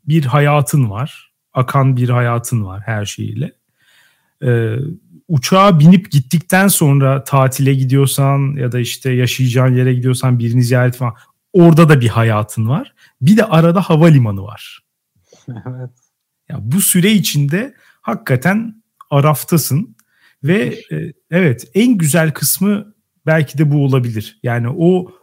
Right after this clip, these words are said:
Speaker 1: boşluk içerisinde etraftaki insanları izlemek falan çok, çünkü şey var gerçekten.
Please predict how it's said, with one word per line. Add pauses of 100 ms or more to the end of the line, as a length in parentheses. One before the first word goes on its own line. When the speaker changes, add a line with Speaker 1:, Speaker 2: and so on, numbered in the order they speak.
Speaker 1:
boşluk
içerisinde (240)
etraftaki
insanları (600)
izlemek (600)
falan
çok,
çünkü
şey
var
gerçekten.